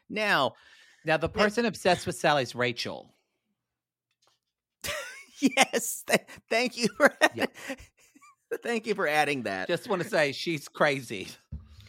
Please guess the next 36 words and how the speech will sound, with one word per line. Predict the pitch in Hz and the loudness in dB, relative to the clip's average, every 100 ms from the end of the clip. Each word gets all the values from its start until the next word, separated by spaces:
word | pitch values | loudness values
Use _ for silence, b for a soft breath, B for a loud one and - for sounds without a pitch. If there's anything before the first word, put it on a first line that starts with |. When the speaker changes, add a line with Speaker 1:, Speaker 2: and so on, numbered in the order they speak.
| B B B - | B B B 2
Speaker 1:
Um, | 185 165 - | 2 2 0
I | 214 | 2
wanna | 494 440 | 2 -2
point | 349 | -4
out | 269 - | -4 -6
one | 151 170 190 170 | -2 0 2 0
little | 165 170 | 2 2
thing | 170 165 143 | 0 -4 -4
besides | 131 143 131 - | -2 0 0 0
that, | 127 | -2
and | - | 0
then | 127 | -4
we'll | 127 | -4
move | 117 98 | -4 -2
on. | 98 92 - b b b b b _ _ _ _ _ _ - | -2 -2 -8 b b b b b _ _ _ _ _ _ -6
I'm | 196 | -4
kind | 233 370 381 | -2 -4 -2
of | |
amazed | 151 123 131 131 - | -2 -2 -2 -2 -6
how | 117 131 | -6 -6
well | 120 98 120 131 135 135 - | -6 -2 0 2 2 -2 -6
Heather | - 123 127 123 117 | -8 -6 -4 -4 -4
and | 98 | -8
Fraser | - 110 110 104 92 87 | -6 -4 -4 -4 -6 -6
get | - 98 | -6 -6
along | 95 90 92 98 | -4 -4 -4 -6
now, | 65 53 55 _ _ _ _ | -8 -8 -12 _ _ _ _
because | - 120 - 127 123 117 104 - | -6 -6 -2 0 2 0 -4 -4
now | 120 117 117 | 2 2 2
that, | 107 - _ _ _ | -2 -4 _ _ _
that | 107 104 - | -2 -2 -2
Jess | - 110 107 | -4 -2 -2
isn't | 120 101 | -8 -6
in | 101 | -6
the | 92 | -6
picture, | 110 - - 55 | -8 -10 -10 -10